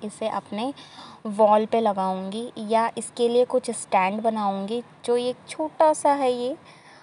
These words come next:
कोकोनट का एक छोटा सा है, प्यारा सा है, और ऐसे बहुत सारे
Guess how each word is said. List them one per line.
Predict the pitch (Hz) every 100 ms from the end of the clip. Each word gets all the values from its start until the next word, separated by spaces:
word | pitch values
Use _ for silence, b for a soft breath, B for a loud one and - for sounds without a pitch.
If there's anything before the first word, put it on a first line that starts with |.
| B B -
कोकोनट | 220 226 220 208 -
का | 226
एक | 226 -
छोटा | 277 269 262
सा | 254 247
है, | 233 240
प्यारा | - 202 196 208
सा | 233
है, | 226
और | 233
ऐसे | - 240 240 247
बहुत | 240 233 240
सारे | 233 214